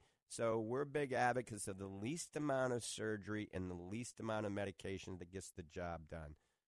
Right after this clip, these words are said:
So Doctor Somerton, as well as myself and Doctor Caputi, we use, uh,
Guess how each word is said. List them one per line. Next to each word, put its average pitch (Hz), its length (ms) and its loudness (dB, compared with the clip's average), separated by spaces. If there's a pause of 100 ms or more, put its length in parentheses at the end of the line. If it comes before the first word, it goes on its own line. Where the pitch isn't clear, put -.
(100)
So 98 80 -4
Doctor 120 260 0
Somerton, 113 480 2
as 110 140 0
well 104 200 4
as 113 120 0
myself 107 420 0
and 104 100 -4
Doctor 104 280 -4
Caputi, 104 460 -4
we 101 160 -4
use, 104 340 -2 (420)
uh, 98 160 2